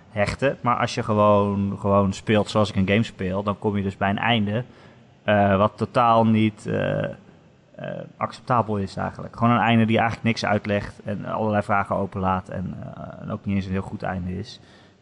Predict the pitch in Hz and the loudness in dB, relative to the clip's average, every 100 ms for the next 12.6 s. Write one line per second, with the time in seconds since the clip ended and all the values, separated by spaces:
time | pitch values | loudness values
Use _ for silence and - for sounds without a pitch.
0 | _ 113 107 - 110 110 104 - 131 131 | _ -4 -4 -2 -2 -2 -4 -4 -2 0
1 | 120 113 135 143 147 147 151 160 156 139 | 2 2 2 2 2 4 4 2 2 0
2 | 139 143 - 135 127 - - - - _ | 0 -2 0 0 -2 -6 -20 -20 -20 _
3 | _ _ 107 107 82 - 117 120 123 139 | _ _ -10 -10 -12 -6 0 2 2 2
4 | - - 127 123 143 156 151 156 - 160 | 0 -2 0 2 2 2 2 0 0 0
5 | 156 165 165 - 139 131 120 131 143 147 | 0 0 -2 -2 -2 -2 -6 -2 -2 -2
6 | 131 - 131 117 127 120 120 117 110 120 | -8 -4 -2 -2 -2 -2 -2 -2 -2 -2
7 | 117 120 - - - 139 - - - 113 | -4 -8 -12 -14 -12 -10 -12 -18 -20 -10
8 | - 113 110 143 139 135 135 127 135 165 | -4 -2 -2 -4 -4 -6 0 0 0 -4
9 | - - - 139 143 143 156 180 208 - | -10 -16 -14 -10 -8 -2 2 4 4 2
10 | 156 160 139 131 131 131 165 123 127 127 | 0 0 0 -2 -2 0 0 -2 -4 -4
11 | 120 117 117 - 117 - 113 110 113 107 | 2 2 0 -6 -6 -6 -8 -6 -4 -4
12 | 139 147 143 143 143 185 | -4 -8 -8 -4 -2 -2